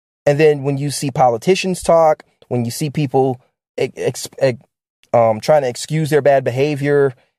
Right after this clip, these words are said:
it's on these bases. And you, like, that's not how normal people behave and act and talk and stuff, though. Like, you gotta be able to call that stuff out. 'Cause you're gonna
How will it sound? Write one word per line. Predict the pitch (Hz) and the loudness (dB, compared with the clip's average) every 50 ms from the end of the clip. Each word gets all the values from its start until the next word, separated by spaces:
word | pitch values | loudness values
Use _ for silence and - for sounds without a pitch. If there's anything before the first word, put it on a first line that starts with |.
| _ _ _ _ _ - | _ _ _ _ _ -4
it's | 139 131 | 2 4
on | 196 240 254 | 4 4 4
these | 277 269 | 0 0
bases. | 220 180 247 302 359 - - - - - - - - | 2 4 4 4 2 -2 -6 -10 -10 -12 -10 -2 0
And | 156 165 175 | 0 2 2
you, | 180 190 196 | 0 2 4
like, | 214 196 180 - - | 4 4 4 2 -2
that's | 135 151 160 - 165 | -4 -4 -2 0 2
not | 175 170 151 | 2 2 4
how | 151 156 | 4 2
normal | 151 160 156 151 147 135 | 2 4 2 2 0 -2
people | - 160 147 - 123 117 | -2 -4 -4 -2 -2 -2
behave | 113 127 131 139 151 160 139 | 0 0 2 2 2 2 0
and | 135 120 | -2 0
act | - 139 147 147 131 - | 2 2 2 2 0 -2
and | 117 110 | -6 -2
talk | - 131 151 180 175 - | 0 0 2 2 0 -4
and | - 104 | -8 -10
stuff, | - - - - - - | -4 -2 -2 -2 0 -2
though. | 113 107 | -2 0
Like, | 107 113 120 120 | 0 0 0 -2
you | 143 165 | 0 2
gotta | 220 233 269 277 | 4 4 4 2
be | 247 262 269 | 0 0 0
able | 262 240 | 2 2
to | 226 214 | 0 0
call | - 208 208 214 | 2 2 2 2
that | 208 190 | 0 -2
stuff | - - 208 196 - | 0 0 0 2 2
out. | - 220 - - - _ _ _ _ _ _ _ _ _ _ _ _ _ _ _ _ _ _ _ _ _ _ _ | 2 2 2 0 -2 _ _ _ _ _ _ _ _ _ _ _ _ _ _ _ _ _ _ _ _ _ _ _
'Cause | - 165 151 | -2 -2 0
you're | 175 190 | 0 0
gonna | 208 214 214 196 180 | 2 2 2 0 -2